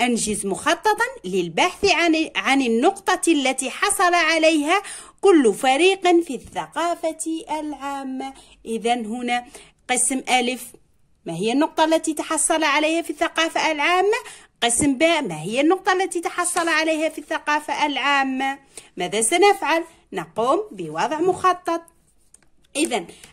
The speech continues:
النتيجة هنا كانت متعادلة، تحصل القسم ألف على مائة وسبعة، قسم باء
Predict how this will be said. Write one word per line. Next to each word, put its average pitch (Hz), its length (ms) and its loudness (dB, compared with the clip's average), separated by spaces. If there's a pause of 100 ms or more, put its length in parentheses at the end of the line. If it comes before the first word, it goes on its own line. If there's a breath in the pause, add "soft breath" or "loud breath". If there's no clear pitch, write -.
(160)
النتيجة 330 580 2
هنا 285 300 4
كانت 277 520 0
متعادلة، 294 840 2
تحصل 285 500 -4
القسم 226 500 -6
ألف 226 200 0 (100)
على 226 280 -2
مائة 185 360 -6
وسبعة، 294 460 -2
قسم 214 380 -4
باء 277 200 -4